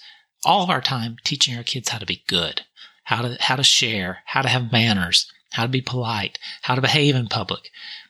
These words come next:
We don't spend any of our time tell-, teaching them how to be bad. And so that is what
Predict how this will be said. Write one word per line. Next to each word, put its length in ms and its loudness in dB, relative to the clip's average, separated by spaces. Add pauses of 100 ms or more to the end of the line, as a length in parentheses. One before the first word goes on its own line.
(560)
We 120 4
don't 120 4
spend 300 2
any 200 6
of 80 2
our 80 0
time 340 -2
tell-, 220 -2
teaching 380 2
them 120 -8
how 240 -8 (280)
to 80 -4
be 220 -6
bad. 400 -4 (420)
And 140 -2
so 300 0 (360)
that 180 2
is 120 4
what 460 -2